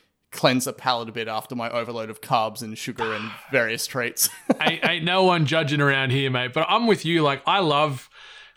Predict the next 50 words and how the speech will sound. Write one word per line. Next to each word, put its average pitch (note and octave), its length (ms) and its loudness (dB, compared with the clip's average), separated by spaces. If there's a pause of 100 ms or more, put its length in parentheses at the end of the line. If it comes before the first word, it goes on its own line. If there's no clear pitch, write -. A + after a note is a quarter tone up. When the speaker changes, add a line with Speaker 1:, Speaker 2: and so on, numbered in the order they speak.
Speaker 2:
crunchy C#3+ 580 0
salads. C3 680 -2
Like, B2+ 220 -2
when C#3 160 0
you C3+ 80 -2
mention C#3+ 340 -2
cucumbers, D3 680 0
I've F#3 200 2
started E3+ 360 0
buying C#3+ 340 0
the B2+ 80 -4
packets C#3 440 -2
of A#2 120 -2
the A2+ 60 -6
cukes - 540 -2
just - 220 -4
because F#3 260 4
Speaker 1:
Mm. - 20 4
Speaker 2:
they B2 100 4
are C3+ 220 2
little C3+ 180 2
throwdowns. D3+ 600 0
You F3 60 -6
can D3 140 -2
just C3 160 -4
chew C3+ 220 0
on C3+ 120 2
'em C3 120 0
as A2 100 -6
a A2+ 60 -8
snack. C3+ 540 -4 (420)
So C#3+ 260 0
a - 20 4
lot E3 220 2
of F#3+ 80 0
the, D3+ 200 0
the C3 120 -2
fruit D3+ 320 2
or B2+ 140 4
veg B2+ 320 -4
in, C3 140 -4
in C3 200 -4
my, B2+ 480 0 (380)
in C3+ 120 0
my B2+ 180 2
crisper, B2+ 480 -2
it's, - 340 -6 (340)
it's B2+ 160 -8
carrots, - 680 -2
capsicum, B2+ 800 -4